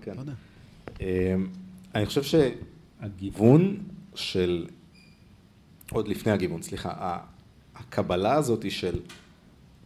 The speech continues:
Speaker 1: התחלת בשאלה איך לא להישחק מלחפש עבודה, אוקיי? אז ברגע שאתה מבין ומקבל שאתה עכשיו עובד בלחפש עבודה, אוקיי? אז, אה, אני אשאל אותך שאלה מקבילה, איך לא להישחק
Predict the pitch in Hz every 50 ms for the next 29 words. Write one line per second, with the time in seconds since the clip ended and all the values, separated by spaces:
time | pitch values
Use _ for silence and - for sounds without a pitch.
0 | - - - - - - - - - - - - - - - - - - 117 -
1 | - 127 143 156 131 104 87 - 104 95 98 117 113 107 107 104 - 113 110 107
2 | 104 101 101 - 101 104 - - 117 - - 113 98 92 92 - 92 82 - 92
3 | - - 87 78 80 80 78 82 - - - - - - - - - 92 95 92
4 | - - - - - - - - - - - - - - _ - - 87 85 82
5 | 82 - - - - - - 87 87 104 135 147 139 - 107 92 - 98 90 87
6 | 90 87 90 98 117 127 117 - 87 80 - - - - 127 - 104 95 95 90
7 | - - 95 90 - 107 110 101 90 78 78 - - - - - - 85 85 -
8 | 90 90 - - - 90 92 - - 113 87 90 101 113 120 117 - 90 85 98
9 | 85 87 - - - - 92 92 - - 85 - 80 76 - - - - - -
10 | - - - _ _ _ _ - - - - - 107 139 190 - - - - -
11 | - - - _ _ _ _ _ _ _ _ _ _ - - - 90 90 92 92
12 | 98 98 95 95 95 92 92 92 92 90 87 - 101 101 117 120 - 151 143 143
13 | 143 165 165 165 175 175 175 175 175 180 208 226 240 220 - 113 110 - 110 110
14 | 117 123 123 - - - - 165